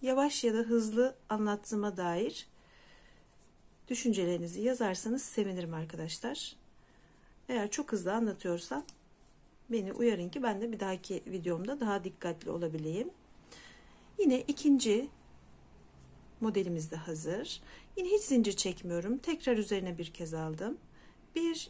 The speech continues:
iki, üç, dört, beşinci zincire batıyorum yine. Bir, iki seferde çıktım ikili trabzanım için. Tekrar aldım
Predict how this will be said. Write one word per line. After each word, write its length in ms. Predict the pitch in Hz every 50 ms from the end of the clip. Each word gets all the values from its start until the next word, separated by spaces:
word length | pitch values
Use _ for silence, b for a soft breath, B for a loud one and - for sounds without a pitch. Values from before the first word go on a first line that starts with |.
| - -
iki, 400 | 240 233 - - - 254 254 247 -
üç, 360 | 240 240 233 - - - - - - -
dört, 460 | 214 214 226 240 233 - - - - - - - - - - -
beşinci 420 | 277 285 - - 302 277 262 240
zincire 420 | 202 190 190 180 175 165 165 160 170
batıyorum 500 | 202 196 - - 247 240 240 240 240 240
yine. 400 | 240 233 240 240 240 240 254 - - - - - - - - - - - - - - - - - - - - - - - - - - - - - - - - - - - - - - - - - - - - - - - - - - - - - - - - - - - - - -
Bir, 640 | 208 196 185 185 196 226 254 277 - - - - - - - - - - - - - - - - - - - - - - - - - - - - -
iki 180 | - 285 - 285
seferde 540 | - - 214 214 - 185 175 170 160 165 165
çıktım 480 | 160 - - 208 - - - 165 - -
ikili 280 | - 220 - 233 196 175
trabzanım 560 | - 180 165 160 160 - - 165 160 160 165
için. 360 | 175 - - - 233 247 262 -
Tekrar 360 | - 339 330 330 - 302 277 240
aldım 540 | 202 190 185 180 175 175 180 180 208 226